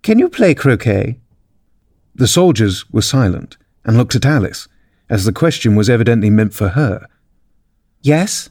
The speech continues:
shouted Alice. "Come on then," roared the Queen, and Alice joined the procession, wondering very much what would happen next.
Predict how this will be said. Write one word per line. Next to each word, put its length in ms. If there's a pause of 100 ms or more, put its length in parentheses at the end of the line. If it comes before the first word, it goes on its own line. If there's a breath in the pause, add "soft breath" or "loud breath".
shouted 380
Alice. 340 (680)
"Come 200
on 200
then," 400 (400)
roared 300
the 180
Queen, 300 (280)
and 100
Alice 280
joined 320
the 140
procession, 520 (320)
wondering 400
very 180
much 320
what 100
would 100
happen 280
next. 460